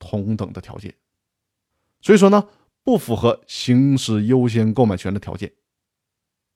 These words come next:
衡量股权转让优先购买权的同等条件，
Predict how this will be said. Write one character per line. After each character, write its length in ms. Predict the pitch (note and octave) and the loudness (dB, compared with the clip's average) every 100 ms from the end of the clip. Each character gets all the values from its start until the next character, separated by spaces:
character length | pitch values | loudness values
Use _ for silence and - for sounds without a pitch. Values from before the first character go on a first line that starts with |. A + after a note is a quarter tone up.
| _ _ _ _ | _ _ _ _
衡 240 | - F3+ A3 | -6 2 4
量 160 | G#3+ | 4
股 140 | A3 C#3+ | 2 0
权 120 | F3+ | 2
转 140 | E3+ | 4
让 160 | C#3+ E3 | 2 2
优 140 | E3+ | 0
先 180 | D#3 E3 | 0 -2
购 120 | E3 | 0
买 120 | D#3 A#2 | 0 0
权 260 | - A#2 | 0 -2
的 280 | C#3+ C3+ B2+ | 0 2 2
同 200 | B2 D3 | -2 -4
等 120 | D3 | -2
条 160 | A2+ A2 | -2 -2
件， 200 | D#3 | -2